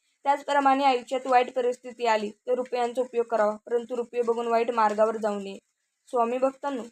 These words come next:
माणसाचे सर्व कामे या सातपैकी कुठल्याही एका कारणामुळे घेता,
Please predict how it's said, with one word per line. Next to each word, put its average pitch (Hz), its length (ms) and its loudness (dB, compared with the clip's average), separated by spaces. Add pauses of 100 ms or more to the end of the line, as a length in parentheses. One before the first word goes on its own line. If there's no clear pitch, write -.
(100)
माणसाचे 247 540 0
सर्व 254 320 2
कामे 240 360 -2
या 240 180 2
सातपैकी 262 720 -4
कुठल्याही 254 560 -4
एका 247 260 2
कारणामुळे 226 540 0
घेता, 214 360 -6